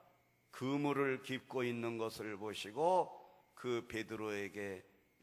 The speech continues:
여러 말씀하지 않으셨습니다. "나를 따라오라. 내가 너희를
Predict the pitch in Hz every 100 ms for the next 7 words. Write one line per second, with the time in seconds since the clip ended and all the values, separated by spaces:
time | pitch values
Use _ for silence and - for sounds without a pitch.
0 | 95 101 110 110 101 95 87 - - 92
1 | 85 87 87 85 85 67 - 78 78 67
2 | 69 64 - _ _ _ _ _ _ _
3 | _ _ _ - 92 95 95 98 95 92
4 | 90 - - 90 90 85 80 80 80 69
5 | 67 - _ _ _ _ _ _ - 87
6 | 101 107 113 110 107 - - - _ _
7 | _ 85 82 95 104 104 104 104 104